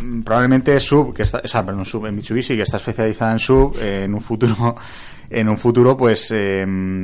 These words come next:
se especialice en ello, eh, lanzará gamas eléctricas, lanzará, lanzará gamas, eh, híbridas enchufables,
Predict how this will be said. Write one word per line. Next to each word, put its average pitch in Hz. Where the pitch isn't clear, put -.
se -
especialice 101
en 113
ello, 139
eh, 95
lanzará 98
gamas 104
eléctricas, 123
lanzará, 98
lanzará 95
gamas, 101
eh, 95
híbridas 98
enchufables, 120